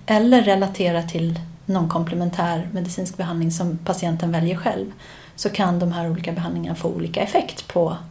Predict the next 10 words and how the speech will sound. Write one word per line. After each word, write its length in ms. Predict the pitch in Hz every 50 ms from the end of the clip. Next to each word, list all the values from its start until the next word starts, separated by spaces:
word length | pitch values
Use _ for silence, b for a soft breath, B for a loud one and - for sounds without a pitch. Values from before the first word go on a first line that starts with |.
| -
patienten. 800 | - - 196 - 285 294 269 247 254 - - - - 208 208 202 B B B B B B B B
Så 160 | - - 233
hur 500 | - - - 277 285 294 285 285 277 262 233
man 220 | 220 214 202 196
som 220 | 196 - 202 196
behandlare 680 | 190 196 202 247 277 294 302 269 240 202 185 175 151 -
eller 180 | - 175 175
läkare 640 | 170 180 190 175 165 170 - - - 247 196 160 -
väljer 840 | 151 165 165 214 220 247 254 254 240 208 180 175 165 160 160 143 131 -
att 480 | - 165 165 - - - - - -